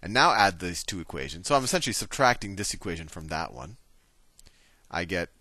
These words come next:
that cancels out, so I get two y is equal to a minus b, or y is equal to a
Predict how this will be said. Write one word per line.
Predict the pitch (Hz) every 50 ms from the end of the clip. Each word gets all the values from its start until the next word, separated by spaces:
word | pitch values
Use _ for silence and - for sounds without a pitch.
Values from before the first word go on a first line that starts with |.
| _ _ _
that | - 95 101 104 113 -
cancels | - 120 113 107 - 123 104 98
out, | 80 82 101 -
so | - 87
I | 85
get | 85 - - _
two | - - 135 135
y | 127 104 87 78 78 80 87 107 127 - - - _ _ _ _ -
is | - 82 80 -
equal | 95 95 - 98 90
to | - - 87 82 82 80 - - _
a | 101 95 92 92 90 90
minus | 87 87 90 95 110 120 123 - - -
b, | 71 82 76 71 82 117 143 - - - - _ _ _ _ - - _
or | - 80 80 78 76 76 73 76 - _ _ _ _ -
y | 90 92 95 98 101 104 107 110 113 117 120 -
is | - 98 92 - - 107
equal | 107 101 - - 110 101
to | - - - 98 92 90 87 90 87 - - - - _ _ _ _ - - _ _ _ _ _ _ _ _ _ _ _ -
a | 107 104 104 101 101 98 95